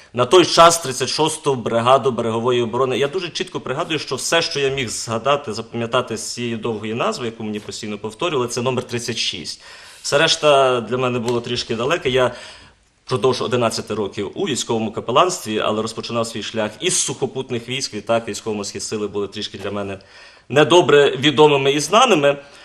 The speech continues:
От, але саме з того часу, із грудня чотирнадцятого року, почалось ближче, е, спілкування із морською піхотою. Уже за кілька місяців, е, я розпочав, як я часто кажу, свою подорож Україну морпіхів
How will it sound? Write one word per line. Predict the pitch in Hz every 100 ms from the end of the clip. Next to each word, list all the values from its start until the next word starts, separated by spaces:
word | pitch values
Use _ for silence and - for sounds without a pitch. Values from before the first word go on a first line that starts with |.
| - - _
От, | 196 208 -
але | - 175 214 220
саме | 220 208 208 202
з | 196
того | 202 190
часу, | 190 180 175 107
із | 117
грудня | 143 147
чотирнадцятого | 143 160 170 165 139
року, | 143 139
почалось | 117 113 120 113 - -
ближче, | 73 95 135 - - 139 107
е, | 98
спілкування | 110 135 123 143 131 135 131 127
із | - 139 131 -
морською | 127 123 127
піхотою. | 123 127 131 123 123 123 120 - - - -
Уже | 107 113 147 139 -
за | 131
кілька | 131 131 135
місяців, | 151 151 117 - 120 104 -
е, | 107 107 101
я | 104
розпочав, | 113 - 107 117 113
як | - 104 92
я | 82
часто | - 104 98
кажу, | 104 98 107 90
свою | - 117
подорож | 113 127 117 113 -
Україну | - - 123 127 117
морпіхів | 110 110 127 120 113 95